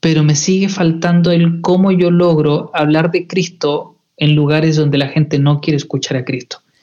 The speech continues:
Y, y por eso, eh, por eso lo que yo quiero ver, por un lado estoy a la espera de un, y quizá la gente se ríe, pero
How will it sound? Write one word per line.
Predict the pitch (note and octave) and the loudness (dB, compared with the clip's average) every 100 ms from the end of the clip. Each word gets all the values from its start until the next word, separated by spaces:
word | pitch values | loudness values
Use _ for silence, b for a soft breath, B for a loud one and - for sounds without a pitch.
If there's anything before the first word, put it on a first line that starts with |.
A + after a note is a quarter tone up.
| b | b
Y, | - D#3+ G3 | -4 -2 -2
y | |
por | F3 F#3 | 0 0
eso, | F3 G3+ G3 G3+ - - - | 0 0 -2 -4 -12 -14 -6
eh, | E3 | -2
por | E3+ | 0
eso | E3+ F3+ | 2 2
lo | E3+ | 2
que | E3 | 2
yo | D#3+ | 2
quiero | F3 E3+ | 0 2
ver, | E3+ F3 F3+ B B B _ _ | 2 0 -4 B B B _ _
por | E3 E3 | -2 0
un | F3 | 2
lado | F#3 F3+ F3 | 2 2 0
estoy | F3 E3+ E3+ E3+ D#3+ | 0 0 2 2 0
a | D#3 | -2
la | C#3+ | -2
espera | - E3 E3 E3+ | -2 -2 2 2
de | D#3+ | 2
un, | D#3 D3+ D3+ D3 D3+ | 2 2 2 2 0
y | C#3 | -2
quizá | C3+ C#3 | -2 -2
la | D3 | 0
gente | D3 D3 | 2 0
se | C3+ | 0
ríe, | F3 G3 | -2 0
pero | D#3 - | -2 -4